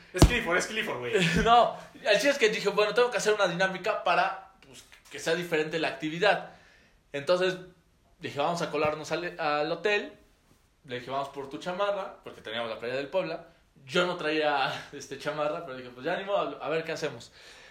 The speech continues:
Speaker 2: Llegamos a la entrada y me dice el guardia, "¿A dónde vas?". O sea, pues, chao, no se puede, ¿no?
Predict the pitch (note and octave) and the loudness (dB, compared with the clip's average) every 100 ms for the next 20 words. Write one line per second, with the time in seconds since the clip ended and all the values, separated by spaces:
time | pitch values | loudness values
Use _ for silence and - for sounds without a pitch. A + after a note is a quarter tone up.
0 | - - C3+ D3 D#3 F#3+ G3 G3 - E3+ | -20 -10 2 4 6 4 2 -2 -2 -2
1 | E3 E3+ F#3+ E3+ E3 - - C3+ A#2 A#2+ | -2 0 2 2 2 -2 -12 -16 -12 -12
2 | A#2+ C3 B2 B2 A#2 A2+ A2+ _ _ A#2 | -10 -8 -6 -6 -8 -10 -16 _ _ -16
3 | A#2 D#3 E3 B2+ A2+ G#2+ B2+ C#3 C#3+ E3+ | -2 0 0 -2 -10 -8 -6 -4 -2 -2
4 | E3+ - - _ _ _ _ _ - B2 | -4 -14 -20 _ _ _ _ _ -14 -8
5 | A#2 - _ _ A2+ B2 A2+ C3 F#2 A#2+ | -8 -8 _ _ -16 -14 -6 -6 -6 -16